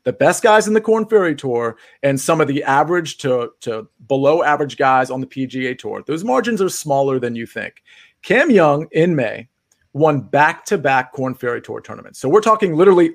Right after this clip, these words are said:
a month ago. He didn't win just, he didn't just win one tournament. He won the tournament right after that one tournament. And there is something to be said, just like what we talked about with Garrick Higgo, who won two European Tour tournaments just a couple months ago. And we're like, "Wow, that's pretty impressive. Like, just to be able to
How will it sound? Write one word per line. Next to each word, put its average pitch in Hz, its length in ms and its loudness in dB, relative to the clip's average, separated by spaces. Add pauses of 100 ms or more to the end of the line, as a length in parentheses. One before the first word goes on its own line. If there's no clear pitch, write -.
a 156 180 0
month 185 420 -2
ago. 92 360 -12 (380)
He 208 100 -2
didn't 254 160 0
win 240 160 2
just, 220 180 0
he 180 60 -12
didn't 254 220 0
just 233 160 -2
win 214 180 0
one 190 220 -2
tournament. 131 380 -4 (260)
He 226 180 -2
won 220 280 4
the 190 80 4
tournament 185 400 0
right 160 220 2
after 156 340 -2
that 107 180 -10
one 107 220 -14
tournament. - 320 -18 (320)
And 156 240 0 (100)
there 151 240 2
is 143 140 -6
something 208 380 -2
to 240 120 -8
be 233 100 -6
said, 147 280 -4
just 156 200 -6
like 226 160 0
what 214 200 -4
we 170 80 -2
talked 180 240 -4
about 165 160 -2
with 147 100 -12
Garrick 151 280 0
Higgo, 117 340 -4 (220)
who 180 100 0
won 151 240 2
two 208 180 -6
European 165 500 0
Tour 139 200 -2
tournaments 135 340 -4
just 139 220 -8
a 151 40 -8
couple 147 240 -6
months 131 240 -4
ago. 101 360 -6 (240)
And 147 100 -2
we're 143 60 6
like, 135 240 2
"Wow, 147 260 4
that's 160 160 -2
pretty 214 220 2
impressive. 127 520 -4
Like, 127 160 -4
just 180 180 -6
to 190 60 -2
be 160 120 2
able 147 140 0
to 120 60 -10